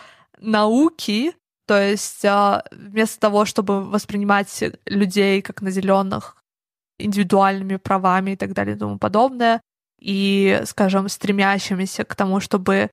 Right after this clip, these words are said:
иметь их в целом, э, люди стали восприниматься, да, знаешь, как,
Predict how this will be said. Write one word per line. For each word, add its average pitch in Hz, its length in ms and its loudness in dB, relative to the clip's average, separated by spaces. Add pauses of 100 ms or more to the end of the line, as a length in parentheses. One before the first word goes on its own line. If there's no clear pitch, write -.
(140)
иметь 208 480 0 (100)
их - 300 0
в 302 60 0
целом, 262 580 0 (320)
э, 202 320 4
люди 226 480 2
стали 208 240 -2
восприниматься, 202 680 -2
да, 190 200 2
знаешь, 202 260 -2
как, - 160 -10